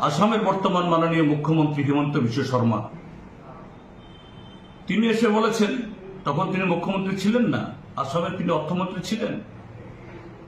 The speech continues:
তিনি বলেছেন বেকার যুবকদেরকে, "আপ লোক,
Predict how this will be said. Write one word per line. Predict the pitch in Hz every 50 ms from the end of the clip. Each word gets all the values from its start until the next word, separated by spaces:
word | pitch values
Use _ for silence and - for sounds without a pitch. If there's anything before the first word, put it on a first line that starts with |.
| - - - - - - - - - - - - - - - - - - - - - - - - - - - -
তিনি | 170 208 220 262 269
বলেছেন | 233 233 233 240 - 233 226
বেকার | 208 214 208 214 208 -
যুবকদেরকে, | 175 175 170 160 151 143 135 113 123 143
"আপ | 151 170 - 202
লোক, | 214 240 247 240 - -